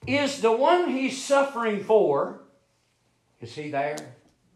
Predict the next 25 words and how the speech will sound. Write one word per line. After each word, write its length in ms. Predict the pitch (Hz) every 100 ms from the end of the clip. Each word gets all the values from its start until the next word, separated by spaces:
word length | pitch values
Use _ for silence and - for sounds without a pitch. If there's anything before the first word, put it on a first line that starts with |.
| _ -
Thank 260 | 135 -
God 280 | 123 135 123
he 100 | 147
can 200 | - 120
call 280 | - 143 139
him 160 | 123 123
near. 300 | 131 104 - - - - - _ _ _ -
He 160 | 220
can 220 | - 143
call 400 | - 220 190 -
the 80 | 151
Comforter 640 | 147 226 220 - 160 160 165
near. 380 | 226 180 117 90 - - - - - - - - - - - - - - - - _ - - - - - - - - - - - - - - - -
So 360 | - 202 170
in 120 | 175 175
our 280 | 175 151
life, 600 | 131 120 113 120 - - - _ _ _ - - _ - 110
God 500 | 160 175 165 147 135
help 340 | 113 165 -
us 520 | 143 127 165 - - - _
to 120 | 143
call 380 | 139 - 175 156
the 100 | 127
Comforter 600 | 123 202 220 220 123 117
near. 420 | 117 117 107 92